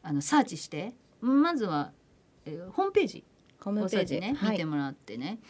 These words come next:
Speaker 1: でも本当に素敵な写真いっぱいだもんね。
Speaker 2: ありがとうございます。
Speaker 1: なんであんなに綺麗に撮れるんだろうって思うし、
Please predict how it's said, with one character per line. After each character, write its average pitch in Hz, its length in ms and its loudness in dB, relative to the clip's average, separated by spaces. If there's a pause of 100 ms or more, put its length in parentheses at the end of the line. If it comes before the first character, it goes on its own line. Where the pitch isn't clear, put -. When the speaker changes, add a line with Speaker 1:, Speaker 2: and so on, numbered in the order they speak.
(360)
Speaker 1:
で 202 80 0
も 190 60 2
本 247 300 2
当 277 160 8
に 269 100 10
素 269 120 -4
敵 262 180 0
な 262 80 2
写 247 120 -4
真 226 180 -6
い 214 100 2
っ 214 40 -4 (280)
ぱ 285 140 2
い 285 80 4
だ 294 120 8
も 254 140 4
ん 190 100 2
ね。 185 460 -6 (360)
Speaker 2:
あ - 60 -2
り 240 80 4
が 269 80 6
と 277 80 8
う 277 40 8
ご 285 80 10
ざ 285 100 10
い 285 40 8
ま - 20 8
す。 - 60 8
Speaker 1:
な 277 40 6
ん - 20 -
で 285 100 4
あ 277 120 4
ん 269 100 2
な 277 100 4
に 262 220 2 (260)
綺 254 120 -2
麗 240 100 2
に 202 60 0
撮 196 120 -4
れ 190 120 -2
る 180 100 -2
ん - 20 -2
だ 160 80 -4
ろ 147 100 -4
う 143 40 -6
っ - 20 -8
て 147 300 -10 (300)
思 175 200 0
う 143 60 -2
し、 202 380 -2